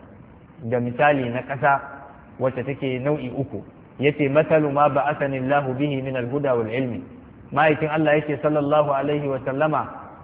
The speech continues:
misalin abin da Allah ya aiko ni da shi na shari'a da ilimi, ka mathalil ghaythil kathir, kamar ruwan sama ne mai yawa, asaba ardan,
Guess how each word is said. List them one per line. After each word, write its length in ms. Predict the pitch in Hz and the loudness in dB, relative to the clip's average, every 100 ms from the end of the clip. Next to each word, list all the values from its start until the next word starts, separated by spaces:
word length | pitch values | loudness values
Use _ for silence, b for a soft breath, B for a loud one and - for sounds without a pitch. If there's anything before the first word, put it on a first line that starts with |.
| 113 | -8
misalin 480 | 123 156 165 160 147 | 0 6 6 6 2
abin 260 | 143 156 151 | 0 0 0
da 120 | 139 | 0
Allah 300 | 156 156 147 | 2 2 2
ya 100 | 139 147 | 0 -2
aiko 400 | 147 147 170 170 | -4 0 2 2
ni 100 | 160 | 0
da 120 | 135 | -4
shi 200 | 127 151 | -2 -2
na 120 | 151 151 | -2 -4
shari'a 440 | 139 151 156 143 | 0 2 4 2
da 80 | 131 | 0
ilimi, 480 | 147 151 151 196 156 - - - - - - - - | -2 0 0 0 -2 -10 -18 -20 -20 -20 -20 -12 -2
ka 100 | 127 | 2
mathalil 540 | 143 160 156 147 123 | 4 4 4 2 0
ghaythil 420 | 123 147 135 123 | 0 0 0 -6
kathir, 520 | 120 113 139 135 104 - | -6 -6 -2 -2 -2 -4
kamar 240 | 131 143 | -2 0
ruwan 240 | 147 156 147 | 2 0 0
sama 200 | 156 135 | -2 -2
ne 120 | 135 | -6
mai 180 | 131 117 | -6 -6
yawa, 260 | 117 160 117 - - - - - - - | -4 -2 -2 -6 -18 -20 -20 -20 -20 -10
asaba 440 | 120 110 143 127 123 | -6 2 4 4 2
ardan, 300 | 139 127 | 0 0